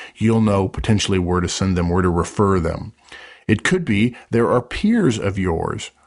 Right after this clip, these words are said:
or other departments with employees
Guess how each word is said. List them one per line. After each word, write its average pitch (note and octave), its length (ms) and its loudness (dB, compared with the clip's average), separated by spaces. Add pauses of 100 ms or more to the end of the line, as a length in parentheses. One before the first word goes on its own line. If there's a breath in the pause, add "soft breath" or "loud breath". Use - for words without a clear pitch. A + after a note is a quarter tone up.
or A2 200 0
other A#2+ 220 2
departments - 920 -4 (580 soft breath)
with B2 400 -2
employees D#3 800 0